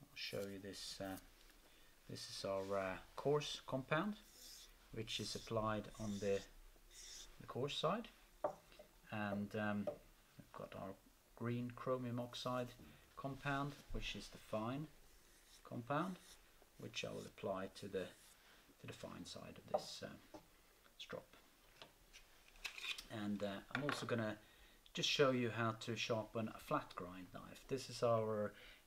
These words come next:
uh, new field dresser, which is a, a, an inno-, innovative new hunting knife. It's got a full flat grind with a secondary bevel, and, uh, with these knives, what you do is you,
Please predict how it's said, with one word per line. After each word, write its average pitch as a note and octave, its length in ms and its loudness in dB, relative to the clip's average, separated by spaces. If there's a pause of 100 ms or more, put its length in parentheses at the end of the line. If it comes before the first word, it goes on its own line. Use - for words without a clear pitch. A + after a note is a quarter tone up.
uh, G2 280 2
new A2 200 2
field B2+ 360 2
dresser, D#3+ 440 0 (120)
which A#2 200 -4
is G#2+ 140 -6
a, G2 140 2 (180)
a, G2 280 -4
an G#2 80 0
inno-, G#2+ 200 -2 (100)
innovative A2+ 400 -4
new G#2+ 240 0 (440)
hunting B2 260 -2
knife. D#3 380 -2 (300)
It's - 100 -14
got - 120 2
a G#2 40 -2
full B2+ 240 0
flat B2+ 360 2
grind A#2+ 420 2 (300)
with G#2 120 -4
a - 20 -4
secondary G2+ 460 -4
bevel, G#2 400 0 (640)
and, G#2+ 440 4
uh, G#2+ 500 6 (180)
with C#3 200 2
these A#2+ 280 0
knives, G#2 560 -2 (1500)
what D#3+ 240 -2
you B2+ 120 0
do A2+ 260 2 (100)
is A2+ 220 -8
you, A2 240 2